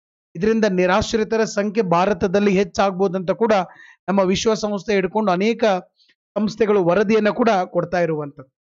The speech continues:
ಮತ್ತೆ ಏನ್ ಕಾರಣ? ರಾತೋರಾತ್ರಿ ಜನ ಶ್ರೀಲಂಕಾ ಬಿಟ್ಟು ಹೋಗ್ತಾ ಇದ್ದಾರ, ತಿನ್ನಕ್ಕೆ ಆಹಾರ ಕ-,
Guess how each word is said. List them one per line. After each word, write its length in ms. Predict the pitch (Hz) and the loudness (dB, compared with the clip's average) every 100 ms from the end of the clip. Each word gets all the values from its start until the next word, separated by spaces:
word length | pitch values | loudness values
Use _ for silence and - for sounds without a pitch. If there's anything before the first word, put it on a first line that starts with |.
| _ _ _ 254 | _ _ _ -8
ಮತ್ತೆ 180 | 214 | -8
ಏನ್ 300 | 180 185 247 | -4 -2 0
ಕಾರಣ? 340 | 240 190 165 151 135 - _ _ _ _ _ _ _ _ _ _ - | 0 0 0 -2 -8 -14 _ _ _ _ _ _ _ _ _ _ -2
ರಾತೋರಾತ್ರಿ 680 | 185 185 226 226 214 220 220 | -2 2 2 2 0 -2 -2
ಜನ 280 | 175 196 | -2 -2
ಶ್ರೀಲಂಕಾ 500 | 208 - 190 214 208 | 0 0 0 0 0
ಬಿಟ್ಟು 260 | 202 196 196 | 0 0 0
ಹೋಗ್ತಾ 220 | 170 180 | -2 0
ಇದ್ದಾರ, 320 | 185 175 165 156 - _ _ _ | 0 2 0 -2 -10 _ _ _
ತಿನ್ನಕ್ಕೆ 380 | 202 214 220 190 | 0 2 2 0
ಆಹಾರ 420 | 220 170 170 202 226 | 0 2 2 2 0
ಕ-, 120 | 180 | -2